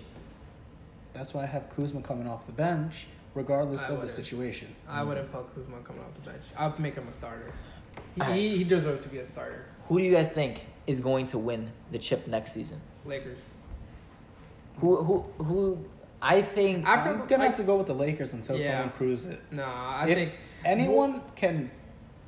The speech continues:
Speaker 3: You don't,
Speaker 1: dethrone
Speaker 3: you don't
Speaker 1: the
Speaker 3: think, you don't
Speaker 1: Lakers?
Speaker 3: think Giannis is in the gym right now training for, training his shot, practicing his shot?
Speaker 2: he's
Speaker 1: Yeah.
Speaker 2: not. <laughs> He's probably celebrating.
Speaker 3: <laughs> Why would he be celebrating?
Speaker 2: M V P. That's the
Speaker 3: M V P
Speaker 2: only
Speaker 3: means nothing if you can't win a
Speaker 2: I
Speaker 3: ring.
Speaker 2: know, but still.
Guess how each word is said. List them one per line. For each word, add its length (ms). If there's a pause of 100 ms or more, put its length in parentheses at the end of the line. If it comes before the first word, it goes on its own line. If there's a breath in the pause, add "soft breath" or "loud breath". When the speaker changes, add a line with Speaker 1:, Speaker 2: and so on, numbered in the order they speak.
(400)
Speaker 3:
You 120
don't, 140
Speaker 1:
dethrone 140
Speaker 3:
you 60
don't 160
Speaker 1:
the 40
Speaker 3:
think, 160
you 80
don't 120
Speaker 1:
Lakers? 140
Speaker 3:
think 300
Giannis 40
is 80
in 100
the 80
gym 220
right 160
now 180
training 320
for, 320
training 320
his 100
shot, 400
practicing 420
his 100
shot? 360 (500)
Speaker 2:
he's 120
Speaker 1:
Yeah. 60
Speaker 2:
not. 300
<laughs> 560
He's 140
probably 200
celebrating. 1120
Speaker 3:
<laughs> 200
Why 140
would 100
he 80
be 80
celebrating? 480 (300)
Speaker 2:
M 160
V 140
P. 300 (680)
That's 180
the 60
Speaker 3:
M 80
V 0
P 60
Speaker 2:
only 140
Speaker 3:
means 220
nothing 320
if 100
you 60
can't 240
win 100
a 40
Speaker 2:
I 60
Speaker 3:
ring. 100
Speaker 2:
know, 180
but 120
still. 260